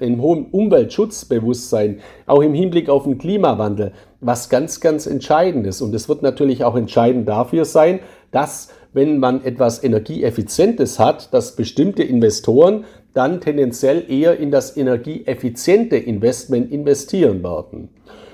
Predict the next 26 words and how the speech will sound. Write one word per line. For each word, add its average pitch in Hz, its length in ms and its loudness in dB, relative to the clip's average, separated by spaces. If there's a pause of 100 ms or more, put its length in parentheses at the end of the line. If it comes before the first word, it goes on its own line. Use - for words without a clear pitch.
(140)
Und, 143 420 6
ähm, 131 400 2
es 139 160 -8
wird 175 140 0
eben 143 200 -2
erwartet, 143 800 0
dass, 135 340 -2
äh, 143 240 0
diese 139 300 -6
Effekte 127 720 0 (160)
bei 113 100 0
Ethereum 117 720 0 (320)
ganz, 143 320 -4
ganz 139 320 0
enorm 139 420 2
sein 107 380 -2
werden 120 420 -2
durch 131 200 -2
die 127 120 -4
Umstellung. 90 680 -6 (260)
Das 107 220 -4
heißt, 160 360 0
der 131 120 0
Energieverbrauch 131 1080 -2 (220)
der 127 100 -2
Ethereum-Blockchain 123 1400 0